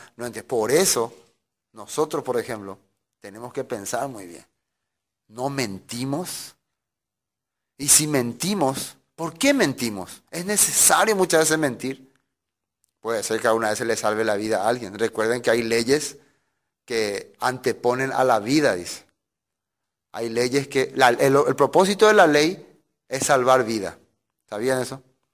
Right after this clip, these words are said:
El propósito de la ley no es matar. Por eso dice que si la ley se usa legítimamente, hay que usarla legítimamente, como el arma, ¿no? Del policía. Si el policía usa el arma para matar a alguien que le cae mal, está usando ilegítimamente.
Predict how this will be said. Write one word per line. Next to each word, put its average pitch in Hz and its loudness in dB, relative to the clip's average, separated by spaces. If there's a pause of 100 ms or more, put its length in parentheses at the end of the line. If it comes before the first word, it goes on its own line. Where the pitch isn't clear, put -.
(340)
El 110 -14
propósito 131 -2
de 143 4
la 131 6
ley 127 2
no 127 0
es 127 0
matar. 117 2
Por 113 4
eso 135 4
dice 147 2 (220)
que 131 -4
si 131 -2
la 123 4
ley 131 2
se 143 2
usa 131 0
legítimamente, 131 -2 (480)
hay 113 -14
que 131 -6
usarla 127 0
legítimamente, 123 -2
como 117 -2
el 117 2
arma, 131 4
¿no? 113 -8 (140)
Del 123 -8
policía. 120 -4 (480)
Si - -12
el 127 -8
policía 127 0
usa 151 4
el 147 6
arma 143 4
para 151 6
matar 143 4
a 135 6
alguien 139 2
que 151 4
le 139 4
cae 139 6
mal, 147 2
está 113 -4
usando 120 -2
ilegítimamente. 120 0